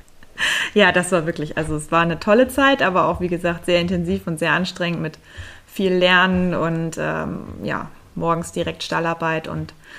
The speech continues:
mehrmals am Tag dann natürlich auch reiten. Und das Programm war straff, aber es war trotzdem eine gute Zeit. Wie gesagt, den Trainer C, den habe ich in Münster gemacht und den Trainer B jetzt privat an einer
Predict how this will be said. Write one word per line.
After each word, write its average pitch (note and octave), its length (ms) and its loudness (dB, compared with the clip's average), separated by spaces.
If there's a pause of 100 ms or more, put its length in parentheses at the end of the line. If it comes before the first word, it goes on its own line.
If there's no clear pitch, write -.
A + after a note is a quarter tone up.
(160)
mehrmals E3+ 420 0
am E3+ 120 -2
Tag E3+ 200 -8
dann E3 160 -6
natürlich D#3+ 420 -6
auch E3 160 -10
reiten. D#3 340 -4
Und - 140 -8
das - 120 -10
Programm A#3 360 0
war A#3 120 6
straff, A#3 380 2
aber G3+ 380 0 (240)
es - 100 -12
war F#3 120 -2
trotzdem F3 380 -6
eine E3+ 100 -4
gute D#3 260 -8
Zeit. - 380 -10
Wie F3 100 -6
gesagt, E3+ 300 -4
den E3+ 100 -6
Trainer E3+ 300 -6
C, F#3 160 -2
den F3+ 160 -4
habe F3 100 -6
ich F3+ 100 -10
in E3+ 100 -4
Münster G#3 300 -2
gemacht G3 420 0 (640)
und F3 320 -4
den E3 240 -4
Trainer E3 340 -4
B A3 320 0
jetzt G3+ 280 -6
privat F3+ 380 -2
an A#3 140 -2
einer A3 320 0